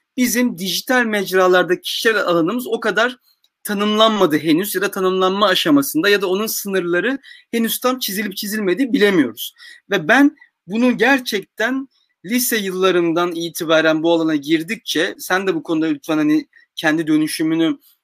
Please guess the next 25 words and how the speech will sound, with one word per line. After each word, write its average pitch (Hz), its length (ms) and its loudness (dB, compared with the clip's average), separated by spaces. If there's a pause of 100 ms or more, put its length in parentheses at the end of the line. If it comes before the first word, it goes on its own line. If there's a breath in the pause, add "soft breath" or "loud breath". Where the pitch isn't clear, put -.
e, 143 100 0
ya 139 400 0
da 139 80 -2
kendi 156 320 0
gözlemlerini 147 580 0
söyle. 190 600 0 (360 soft breath)
Benim 233 220 0
en 262 180 2
çok 226 240 -6
gördüğüm 190 580 2
alan. 196 280 2
Çünkü 196 300 -10
belli 240 300 -2
bir 220 160 -2 (340 soft breath)
özellikle 214 360 0
orta 214 400 2
üst 226 320 -6
sınıf 208 260 -4 (600)
ya 190 160 4
da 190 60 0
orta 196 340 2
sınıf 208 300 -6 (340)
şehirli 202 420 0
hayatı 208 400 4
yaşadığınızda 196 760 0